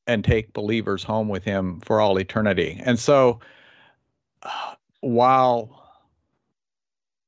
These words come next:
we're in a season of Advent, it's not just about the birth of Christ. It's something far, far more about that. Several weeks ago, I had focused on First Corinthians thirteen,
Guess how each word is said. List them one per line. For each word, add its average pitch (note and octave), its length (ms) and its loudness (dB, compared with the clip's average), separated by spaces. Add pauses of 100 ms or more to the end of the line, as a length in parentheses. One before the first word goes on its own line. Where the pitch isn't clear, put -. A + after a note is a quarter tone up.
we're C3 220 0
in D3 100 -2
a B2 80 0
season D#3 380 -2
of A2+ 160 -6
Advent, A#2 580 0
it's B2 220 -12
not B2+ 300 -2
just B2 260 -6
about G#2+ 320 -2
the G#2+ 60 -10
birth G#2+ 340 -6
of F2 100 -18
Christ. F#2 440 -6
It's G#2+ 100 -12
something G#2+ 340 -6
far, G#2+ 340 0 (360)
far G#2 180 -6
more G#2 300 -2
about F2+ 400 -2
that. F2 300 -2 (1300)
Several F3 300 2
weeks C#3 240 -2
ago, A#2 240 -2
I A#2 80 2
had A#2 220 -6
focused C3 400 -6
on A2 420 -4 (800)
First - 240 -2
Corinthians A#2+ 440 -4
thirteen, A#2+ 680 0